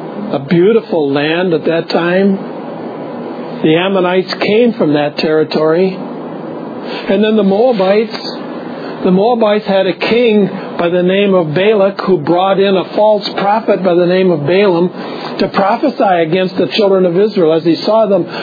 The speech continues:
coming through the wilderness and coming near his land. And he was afraid for his land because he thought the Israelites would overtake him. And God told him, "You're not to touch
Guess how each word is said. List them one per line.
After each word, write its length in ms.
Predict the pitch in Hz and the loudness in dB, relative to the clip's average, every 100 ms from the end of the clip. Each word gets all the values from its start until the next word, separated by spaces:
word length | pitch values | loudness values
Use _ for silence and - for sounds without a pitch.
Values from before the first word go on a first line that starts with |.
| - | -8
coming 340 | - 220 226 190 | -2 2 2 2
through 260 | 190 220 | 2 4
the 100 | 208 | 4
wilderness 600 | 185 196 240 226 185 165 | 4 4 4 4 2 0
and 180 | 220 156 | 0 -2
coming 360 | 202 190 180 175 | 0 0 2 4
near 200 | 185 190 | 4 2
his 200 | 185 165 | 2 2
land. 500 | 170 185 214 165 135 | 2 2 2 0 -4
And 680 | - - - - - - 180 | -8 -12 -10 -10 -4 0 2
he 140 | 185 | 4
was 200 | 220 202 | 4 4
afraid 500 | 190 - 247 285 214 | 2 2 2 4 2
for 140 | - 185 | 2 2
his 220 | 214 262 | 2 4
land 440 | 208 185 156 143 135 | 2 2 0 0 0
because 420 | 151 190 185 170 - - - | -2 0 0 -2 -6 -12 -4
he 160 | 202 | -2
thought 340 | 196 214 202 196 | 0 0 0 2
the 140 | 175 | 2
Israelites 540 | 196 175 175 180 180 170 | 4 2 2 2 0 2
would 120 | 170 | 2
overtake 520 | 180 175 170 202 214 | 2 0 0 0 0
him. 200 | 151 143 - - - - - - - - - - - | -2 -6 -10 -12 -12 -12 -12 -12 -12 -14 -14 -14 -6
And 180 | 185 165 | -2 0
God 360 | 175 175 180 143 | 2 2 0 0
told 320 | 185 202 202 | 0 2 2
him, 240 | 196 180 - - - - - - - - - - - | 2 2 0 -6 -10 -10 -12 -12 -12 -12 -12 -12 -4
"You're 100 | 156 | -2
not 200 | 165 170 | 0 -2
to 100 | 175 | -4
touch 340 | 170 190 202 | -2 0 -2